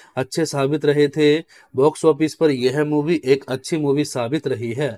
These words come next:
हैकेड मूवी को आप हिंदी भाषा में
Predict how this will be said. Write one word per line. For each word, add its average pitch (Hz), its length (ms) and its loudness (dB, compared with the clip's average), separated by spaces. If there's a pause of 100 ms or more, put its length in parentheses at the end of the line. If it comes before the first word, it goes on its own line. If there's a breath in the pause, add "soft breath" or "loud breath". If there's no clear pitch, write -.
(460 soft breath)
हैकेड 160 280 0
मूवी 165 340 -2
को 160 220 -2
आप 156 240 2
हिंदी 135 400 -4
भाषा 139 400 -2
में 147 300 -2